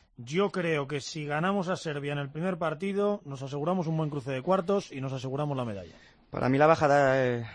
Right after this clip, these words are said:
Speaker 2: Sancho Little para mí es determinante, es decir, esa dominancia que puede tener, eh, como center. No la tiene todavía Asto Endur, que será una gran jugadora en el futuro, pero,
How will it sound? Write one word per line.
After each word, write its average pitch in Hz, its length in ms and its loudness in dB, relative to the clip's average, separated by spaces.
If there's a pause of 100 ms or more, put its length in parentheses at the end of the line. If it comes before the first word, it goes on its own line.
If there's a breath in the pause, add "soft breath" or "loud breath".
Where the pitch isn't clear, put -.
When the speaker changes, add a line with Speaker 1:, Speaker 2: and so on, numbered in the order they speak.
Speaker 2:
Sancho 139 300 0
Little 151 240 4
para 131 160 4
mí 135 100 4
es 143 100 0
determinante, 127 540 0
es 120 60 0
decir, 120 360 0
esa 131 320 2
dominancia 131 480 0
que 123 100 0
puede 127 200 2
tener, 127 240 -2
eh, 123 400 0
como 120 160 -4
center. 139 440 0 (600 loud breath)
No 147 100 2
la 170 140 8
tiene 180 180 4
todavía 170 460 4
Asto 156 220 -2
Endur, 165 200 0
que 143 80 -4
será 139 160 0
una 165 140 2
gran 170 160 4
jugadora 156 400 4
en 151 60 2
el 151 80 0
futuro, 160 360 0
pero, 135 300 0